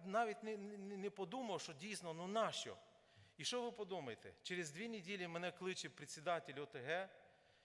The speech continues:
і каже: «Слухай, там через дорогу є дитячий, е, садочок, який зараз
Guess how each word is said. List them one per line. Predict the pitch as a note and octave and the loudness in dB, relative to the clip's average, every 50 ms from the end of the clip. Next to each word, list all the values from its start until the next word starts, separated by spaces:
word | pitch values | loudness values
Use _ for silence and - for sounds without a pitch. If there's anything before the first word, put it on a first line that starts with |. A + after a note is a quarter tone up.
| - - - | -18 -12 -8
і | D#3+ - | -4 2
каже: | - G3+ G3 F3+ F3 | 6 6 6 6 4
«Слухай, | - - B3 A#3 - - C#3+ B2+ | 0 0 0 0 0 0 0 0
там | - A#3 A#3 A3 F#3+ | 4 4 4 4 4
через | - G#3+ G3+ G3 F3+ E3 | -2 -4 -4 -4 -6 -6
дорогу | D#3 F#3+ G#3 G#3+ B3+ C4 A#3+ G3+ G3 G3 F3+ D#3+ - - - - - - - - - - | 0 2 4 4 6 6 4 4 2 0 -2 -4 -6 -14 -20 -20 -20 -20 -20 -20 -14 -6
є | E3+ G#3 A#3 G3+ | 0 2 4 4
дитячий, | E3+ F#3+ - - A3 G#3 F#3 - - F#3+ F#3 F3+ F3+ - | 2 2 0 4 4 4 4 2 -2 -4 -4 -4 -6 -8
е, | F#3 E3 E3 D3+ | -8 -8 -8 -6
садочок, | - G3 F#3 E3+ G#3+ E3+ C3+ - - C3 - - | -4 -4 -2 2 4 2 2 2 0 -8 -8 -10
який | E3+ - - F#3+ D#3+ | -10 -8 -6 -6 -4
зараз | C#3+ F3+ F3+ E3 E3 D3+ C3+ - | 0 2 2 4 2 2 -2 -4